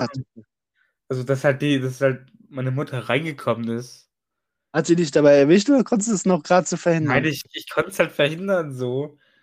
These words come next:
Speaker 2: Ach so.
Speaker 1: Aber keine Ahnung.
Speaker 2: Was,
Speaker 1: Es
Speaker 2: und
Speaker 1: ist
Speaker 2: das
Speaker 1: so
Speaker 2: find-, das findest du kacke, dass die einfach nicht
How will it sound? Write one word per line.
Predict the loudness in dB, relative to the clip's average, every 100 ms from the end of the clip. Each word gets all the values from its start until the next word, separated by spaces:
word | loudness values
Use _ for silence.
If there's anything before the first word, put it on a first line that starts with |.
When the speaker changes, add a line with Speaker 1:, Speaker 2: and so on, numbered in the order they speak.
| _
Speaker 2:
Ach | -10
so. | -6 -6 2
Speaker 1:
Aber | 6 6 6 0 _ _ _ _ _ _ _ _ _
keine | -16 -4 0 4
Ahnung. | 2 2 0 -2 -8 -20 _ _ _ _ -20 -10
Speaker 2:
Was, | 0 2
Speaker 1:
Es |
Speaker 2:
und | 4
Speaker 1:
ist | 2
Speaker 2:
das | 2
Speaker 1:
so | 0
Speaker 2:
find-, | -2 -6 _ _ _ _ _ _ _
das | -4 0 2
findest | 4 2 2
du | -4
kacke, | -6 -8 -6
dass | -6 -6
die | -6
einfach | -8 -8 -10
nicht | -12